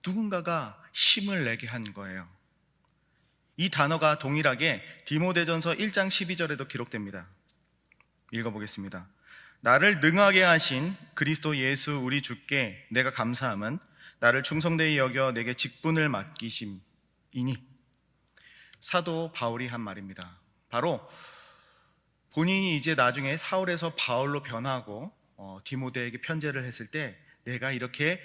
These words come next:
능하게 된 것은, 즉 누군가가 나에게 끊임없이 힘을 주어준 것은 바로 엔디나우모. 여러분, 우리가 망각해서는 안 됩니다.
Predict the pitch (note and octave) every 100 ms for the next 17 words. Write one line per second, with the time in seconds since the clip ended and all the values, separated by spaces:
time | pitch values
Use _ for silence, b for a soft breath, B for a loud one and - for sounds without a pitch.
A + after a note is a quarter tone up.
0 | - A#2+ C#3+ D#3 E3 D#3+ C#3+ A#2+ A2+ G#2
1 | - G#2+ F2 _ _ _ - D#3 - -
2 | C3 C3+ D3+ D3 C#3 D#3+ B2+ G2+ B2+ C3+
3 | D3+ - B3 A#3+ A3 - F#3+ G3 F#3+ F3+
4 | - B2+ B2 G#2+ G#2 G#2 - A2 F2+ _
5 | _ _ _ _ _ _ _ _ _ A2
6 | G#2+ D3 - b b b _ C3 B2+ B2+
7 | B2 B2+ A2 G2 A2 G#2+ G2+ F2+ - _
8 | _ _ _ _ _ _ _ B B B
9 | C#3 F#3+ F3 F3+ E3 A#2+ C#3+ F3 - E3+
10 | E3 D3+ G#2 G#2 G2 G2 F#2